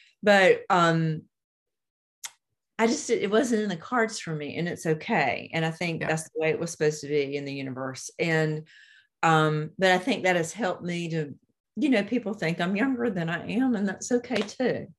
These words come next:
Speaker 1: So
Speaker 2: Well, you look very young.
Speaker 1: Thank you. And
Speaker 2: Yeah.
Speaker 1: that's probably that and diet and going to bed every weeknight between eight and eight thirty and
Speaker 2: Oh my
Speaker 1: waking up at
Speaker 2: goodness.
Speaker 1: four fifteen.
Speaker 2: Wow.
Speaker 1: It is all of it to be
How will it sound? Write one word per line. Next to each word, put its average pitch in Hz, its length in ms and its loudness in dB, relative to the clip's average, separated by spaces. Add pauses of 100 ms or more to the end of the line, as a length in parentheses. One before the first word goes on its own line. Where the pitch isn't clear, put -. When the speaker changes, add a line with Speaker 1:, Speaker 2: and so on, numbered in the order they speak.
Speaker 1:
So 156 220 -4 (140)
Speaker 2:
Well, - 140 0
you 170 200 -4
look 180 200 2 (380)
very 151 600 2
young. - 340 -6 (340)
Speaker 1:
Thank 294 380 4
you. 147 500 -2
And 185 220 2
Speaker 2:
Yeah. 202 140 8
Speaker 1:
that's 151 220 -2 (340)
probably 202 400 2
that 185 480 0
and 160 180 -4
diet 175 540 0
and 160 160 -6
going 170 200 -6
to 165 80 -4
bed 170 400 2
every 165 280 -2
weeknight 165 480 -4
between 170 300 -8
eight 151 180 -2
and - 80 -6
eight 156 220 -6
thirty 170 400 -2
and 135 140 -6
Speaker 2:
Oh 139 40 -6
my 143 100 -2
Speaker 1:
waking - 280 -6
up - 20 -2
at 147 80 -6
Speaker 2:
goodness. 135 180 -10
Speaker 1:
four 170 180 -4
fifteen. 175 560 -6 (420)
Speaker 2:
Wow. 135 360 0 (260)
Speaker 1:
It 196 120 4
is 202 120 4
all 190 320 4
of 247 200 2
it - 180 -2
to 175 220 -2
be 165 480 0